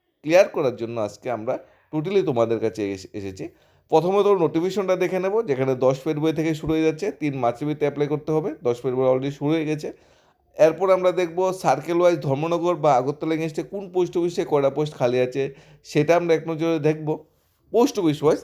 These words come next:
প্রথম আমরা ভ্যাকেন্সিগুলো দেখে নিচ্ছি। ভ্যাকেন্সি দেখার জন্য জিডিএস অনলাইন অফিসিয়াল ওয়েবসাইটে যাবে, সেখানে নোটিফিকেশন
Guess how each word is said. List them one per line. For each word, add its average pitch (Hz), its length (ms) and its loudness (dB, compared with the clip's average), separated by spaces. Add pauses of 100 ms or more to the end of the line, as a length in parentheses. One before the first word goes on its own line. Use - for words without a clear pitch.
(280)
প্রথম 175 340 -2
আমরা 170 160 2
ভ্যাকেন্সিগুলো 160 800 0
দেখে 117 200 -4
নিচ্ছি। 123 220 -8
ভ্যাকেন্সি 160 440 0
দেখার 196 340 2
জন্য 196 400 0
জিডিএস 160 360 2
অনলাইন 170 360 0
অফিসিয়াল 156 280 -4
ওয়েবসাইটে 165 360 -2
যাবে, 143 320 0 (460)
সেখানে 196 340 0 (160)
নোটিফিকেশন 190 600 0